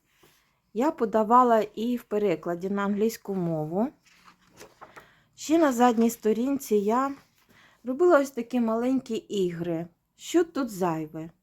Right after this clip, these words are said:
Якщо подивитися уважно, ми бачимо всі хрестики, церкви, але один знак виривається з контексту.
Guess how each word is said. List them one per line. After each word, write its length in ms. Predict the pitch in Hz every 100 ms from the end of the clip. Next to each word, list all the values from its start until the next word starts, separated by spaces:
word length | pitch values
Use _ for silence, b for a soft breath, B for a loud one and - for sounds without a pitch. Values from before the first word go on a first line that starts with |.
| _ _ _ _ _ _ _ -
Якщо 400 | 220 226 - 339
подивитися 760 | - 220 208 226 240 202 - 185
уважно, 640 | 170 165 226 349 349 302
ми 180 | 240 214
бачимо 560 | 208 196 190 - 180 175
всі 520 | - - 208 165 175
хрестики, 760 | - 208 208 233 - 302 - 247
церкви, 760 | - 196 220 254 - 247 262 _ _ b b b b b -
але 300 | 240 359 339
один 320 | 208 240 233
знак 580 | 208 240 320 330 - -
виривається 840 | 226 285 330 214 190 175 180 233
з 80 | 233
контексту. 760 | - 262 - 277 - - 277